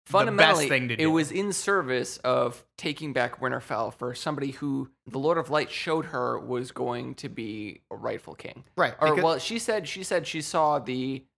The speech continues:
Speaker 2: Bolton banners on the ground, which did happen. She's
Speaker 1: Yes.
Speaker 2: not wrong.
Speaker 1: Yes.
Speaker 2: And,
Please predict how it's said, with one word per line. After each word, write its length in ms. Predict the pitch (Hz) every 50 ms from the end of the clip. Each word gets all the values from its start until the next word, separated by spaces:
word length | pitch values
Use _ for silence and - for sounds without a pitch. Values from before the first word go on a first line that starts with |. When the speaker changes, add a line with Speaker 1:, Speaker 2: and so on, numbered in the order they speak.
| _ _ -
Speaker 2:
Bolton 260 | - 151 160 156 147
banners 420 | 127 120 123 127 123 120 117 120 - -
on 140 | 123 127 131 135
the 60 | 117
ground, 480 | 107 98 107 110 85 69 80 87 - - _ _ _ _ -
which 320 | 139 170 175 - - -
did 180 | - 220 240 -
happen. 500 | - - - - 196 - - - - -
She's 140 | - 147 151
Speaker 1:
Yes. 120 | 151 143
Speaker 2:
not 240 | 214 226 214 - -
wrong. 460 | 127 156 196 185 127 101 82 80 131 -
Speaker 1:
Yes. 400 | 147 147 135 120 135 - - - _ _
Speaker 2:
And, 340 | - 156 160 156 151 147 -